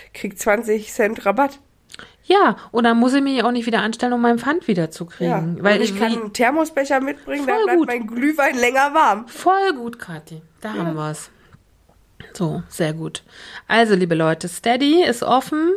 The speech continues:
Speaker 2: Es ist bald
Speaker 1: <laughs>
Speaker 2: Weihnachten.
Speaker 1: Ja.
Speaker 2: Also, und wir brauchen, glaub ich, noch eine Dezember-
Speaker 1: Ja.
Speaker 2: Steady-Mitgliedschaft. So.
Speaker 1: Ja, ja, ja.
Speaker 2: Weil Kathi möchte ein neues Mikrofon haben. Das kostet sehr viel Geld, hat sie mir gerade,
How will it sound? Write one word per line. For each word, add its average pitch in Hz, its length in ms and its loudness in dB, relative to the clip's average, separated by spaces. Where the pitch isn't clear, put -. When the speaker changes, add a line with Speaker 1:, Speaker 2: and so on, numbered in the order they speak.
Speaker 2:
Es 254 200 0
ist 247 220 -6
bald 226 520 2
Speaker 1:
<laughs> - 60 -20
Speaker 2:
Weihnachten. 285 760 -2
Speaker 1:
Ja. 214 220 0
Speaker 2:
Also, 208 540 -2
und 220 140 -4
wir 233 80 6
brauchen, 247 260 2
glaub 254 160 4
ich, 247 100 -4
noch 254 100 -2
eine 240 120 0
Dezember- 190 720 -2
Speaker 1:
Ja. 226 220 2
Speaker 2:
Steady-Mitgliedschaft. 175 1160 -4
So. - 100 -12
Speaker 1:
Ja, 180 140 0
ja, 185 200 -2
ja. 185 300 -4
Speaker 2:
Weil 196 140 2
Kathi 247 300 0
möchte 240 300 0
ein 214 140 -2
neues 220 240 0
Mikrofon 214 580 -2
haben. 160 240 -4
Das 170 160 -6
kostet 180 420 -4
sehr 208 380 4
viel 190 380 4
Geld, 170 420 4
hat 170 240 0
sie 175 120 -2
mir 160 160 -2
gerade, 170 480 0